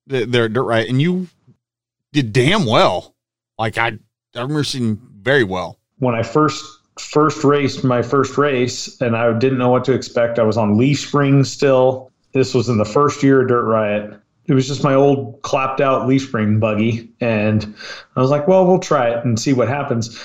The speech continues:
Speaker 2: I didn't race the first race of the season 'cause it was, like, a desert race, but they were racing in Moab. And I was like, "Well, I'll, I'll go race in Moab. I love trail wheeling in Moab. I love Area B F E. That's where the race is." Okay.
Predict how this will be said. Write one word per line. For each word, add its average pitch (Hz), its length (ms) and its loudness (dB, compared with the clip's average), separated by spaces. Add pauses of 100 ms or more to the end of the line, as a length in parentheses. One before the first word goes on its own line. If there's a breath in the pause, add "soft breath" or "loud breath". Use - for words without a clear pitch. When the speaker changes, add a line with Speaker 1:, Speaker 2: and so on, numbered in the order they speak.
(160 loud breath)
Speaker 2:
I 131 80 -2
didn't 165 200 0
race 151 280 2
the - 80 0
first 170 300 0
race 135 220 2
of 120 80 -4
the 117 60 0
season 123 360 0
'cause 123 180 0
it 127 80 2
was, 120 140 0
like, 123 140 0
a 117 60 0
desert 139 320 0
race, 110 320 0
but 120 300 -4
they 123 100 0
were 123 120 2
racing 123 320 2
in 135 120 2
Moab. 104 480 2 (280)
And 110 80 -2
I 107 60 0
was 104 140 -2
like, 92 360 -4 (320)
"Well, 107 180 0
I'll, 165 420 0
I'll 196 120 2
go 160 160 2
race 101 260 -4
in 95 140 -4
Moab. 131 460 0 (380 loud breath)
I 104 60 0
love 127 200 2
trail 196 260 2
wheeling 110 320 2
in 101 120 -2
Moab. 90 320 -2
I 104 60 2
love 127 260 2
Area 135 360 2
B 151 180 0
F 160 160 -2
E. 196 240 0
That's 98 260 -4
where 127 120 2
the 143 80 4
race 190 300 0
is." 90 200 -2
Okay. 143 540 0